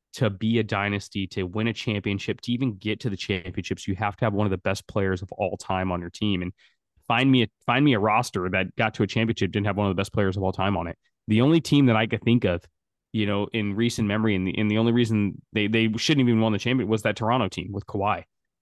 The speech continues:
You know, I, Kawhi's really good. Kawhi's not one of the best players of all time, you know, but they just, you know, Durant got hurt and Klay got hurt, and, you know, they kinda were gift wrapped at that championship.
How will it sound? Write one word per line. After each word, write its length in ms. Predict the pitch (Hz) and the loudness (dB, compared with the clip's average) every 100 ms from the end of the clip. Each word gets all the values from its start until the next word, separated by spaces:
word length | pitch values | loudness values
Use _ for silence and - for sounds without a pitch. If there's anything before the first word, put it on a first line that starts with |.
| _ | _
You 80 | 107 | -2
know, 160 | 107 107 | 0 2
I, 200 | 107 107 | 2 0
Kawhi's 340 | - 135 110 | 2 2 2
really 180 | 104 95 | 0 0
good. 200 | 95 101 | 0 -2
Kawhi's 220 | - 104 | -2 -2
not 120 | 101 92 | 0 -2
one 100 | 95 | -2
of 60 | |
the 60 | 95 | -4
best 120 | 92 | -4
players 240 | 104 90 | -4 -4
of 60 | 98 | -4
all 100 | 87 | -6
time, 360 | 92 95 87 101 _ _ _ _ | -4 -4 -6 -12 _ _ _ _
you 100 | 110 | -2
know, 140 | 98 95 | 0 0
but 200 | 95 95 | 0 0
they 200 | 104 104 | 0 0
just, 340 | 98 95 - | 0 -4 -6
you 160 | - 107 | -6 -4
know, 160 | 90 92 | -4 -4
Durant 320 | 104 101 95 | -2 -2 -2
got 160 | 95 90 | -4 -4
hurt 360 | 98 92 92 | -4 -4 -4
and 220 | 90 85 85 | -6 -10 -8
Klay 260 | - 95 | -4 -2
got 220 | 90 85 | -2 -4
hurt, 320 | - 92 90 - | -4 -6 -4 -4
and, 300 | 98 87 90 | -6 -6 -6
you 100 | 98 | -6
know, 140 | 87 | -4
they 160 | 92 90 | -4 -6
kinda 260 | - 101 | -4 -4
were 140 | 90 90 | -4 -6
gift 320 | 92 101 - | -6 -6 -2
wrapped 240 | 95 92 | -4 -2
at 80 | 101 | -4
that 140 | 90 85 | -4 -6
championship. 680 | 101 101 107 90 - 90 | -4 -2 -2 -2 -2 -6